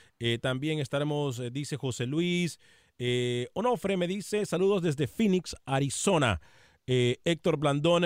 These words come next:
eh, me pregunta, "Alex Vanegas, ¿usted quién cree que podría ser un técnico para la selección de Nicaragua?". ¿Quieren que yo le diga algo? Yo no he dicho esto públicamente, eh, pero lo voy a decir hoy.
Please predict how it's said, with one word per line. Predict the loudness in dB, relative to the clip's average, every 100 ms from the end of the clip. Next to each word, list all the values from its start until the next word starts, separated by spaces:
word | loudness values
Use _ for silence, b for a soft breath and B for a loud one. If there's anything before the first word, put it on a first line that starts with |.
| 0
eh, | 0
me | 0
pregunta, | 0 0 2 0 0
"Alex | 0 0 2
Vanegas, | 0 0 0
¿usted | 0 0 0
quién | 0 0
cree | 0 0 0
que | 0
podría | 0 0 0
ser | 2
un | 0 0
técnico | 0 0 0 2 0
para | 2 0
la | 0
selección | 0 -2 -2 0
de | 0
Nicaragua?". | 0 0 2 0 -4 b b _
¿Quieren | 2 2
que | 2 0
yo |
le | 0
diga | 0 2 2
algo? | 0 2 0 -2
Yo | -8 -2 0
no |
he | 0
dicho | -2 -2 -2
esto | -2 -4
públicamente, | 0 -2 0 0 0 -2 -4 -4 -8 _ _ _ _
eh, | -4 -2
pero | -2
lo | 0 0
voy | 0
a |
decir | 0 -2 0
hoy. | 0 0